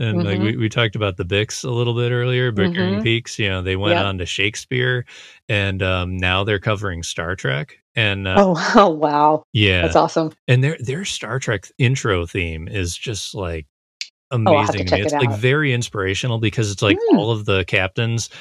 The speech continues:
Speaker 1: like, doing their, doing their thing
Speaker 2: Wow.
Speaker 1: about, you know, it's like, you know, "Engage," and just, <laughs> you know, and, and, like,
Speaker 2: <laughs>
Speaker 1: all of them in a row with, like, this, this synthy background. It's just like, "Oh, that, that," you know,
Speaker 2: Oh,
Speaker 1: it's like, "I'm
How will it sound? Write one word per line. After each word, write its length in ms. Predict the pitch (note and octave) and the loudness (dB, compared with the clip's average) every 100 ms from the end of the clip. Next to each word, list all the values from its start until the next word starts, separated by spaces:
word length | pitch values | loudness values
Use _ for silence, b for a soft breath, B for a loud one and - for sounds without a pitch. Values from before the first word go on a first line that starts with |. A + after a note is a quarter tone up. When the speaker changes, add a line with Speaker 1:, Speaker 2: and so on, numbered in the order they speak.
| B B - | B B 2
Speaker 1:
like, 320 | G#2+ G2 G#2 | 4 4 0
doing 400 | G#2 G#2 G#2+ G2+ | 0 2 2 0
their, 260 | F#2 F2+ A2 | 0 -2 -2
doing 400 | F#2 A2 G#2+ G2 | 0 2 2 0
their 160 | F#2 F2+ | -2 0
thing 320 | - G2+ G2+ | 2 2 2
Speaker 2:
Wow. 80 | G2 | 4
Speaker 1:
about, 280 | F#2+ F#2+ | 4 4
you 120 | G#2+ G2 | 2 0
know, 240 | G2 G2 | 0 0
it's 160 | F#2 G2+ | -2 -4
like, 120 | F2+ | -2
you 80 | F#2+ | 0
know, 60 | |
"Engage," 560 | G2+ A#2+ A2 G2+ F2 F2 | 0 0 0 0 -4 -4
and 300 | G2 G#2+ A2 | -4 -2 0
just, 220 | B2+ B2 - | 2 2 4
<laughs> 520 | - D#3 - - - | 4 2 0 -8 2
you 100 | D3 | 4
know, 60 | C3 | 6
and, 260 | B2+ - | 4 4
and, 140 | C3+ B2+ | 4 4
like, 160 | A#2 | 4
Speaker 2:
<laughs> 180 | G2+ - | 2 4
Speaker 1:
all 220 | C3+ C3+ | 4 4
of 80 | B2 | 4
them 200 | A2 G2 | 0 0
in 160 | A2 G#2+ | 2 2
a 60 | |
row 380 | F#2+ G2+ G2+ F#2 | 2 2 2 0
with, 260 | E2 F2 - | -4 -8 -4
like, 220 | F#2 F2+ | -4 -4
this, 240 | G2+ F2+ - | -6 -6 -4
this 280 | G#2+ F#2+ - | -4 -4 0
synthy 380 | B2 - G#2 | 0 0 -2
background. 600 | F#2+ F2+ F#2 F#2+ F2 F2 F2+ | 0 0 -2 -4 -6 -6 -6
It's 160 | F#2+ | -6
just 240 | - A2+ A2+ | -4 -4 -6
like, 140 | C3+ | -8
"Oh, 320 | B3+ G3 D3+ B2 | -8 -4 -2 -2
that, 300 | D#3 E3 C#3+ | -2 -4 -6
that," 220 | E3+ D#3 | -6 -4
you 160 | C#3+ B2+ | -4 -2
know, 60 | |
Speaker 2:
Oh, 20 | |
Speaker 1:
it's 120 | B3+ - | -4 -4
like, 200 | A#2 B2+ | -2 0
"I'm 260 | F3+ A3 | 0 -2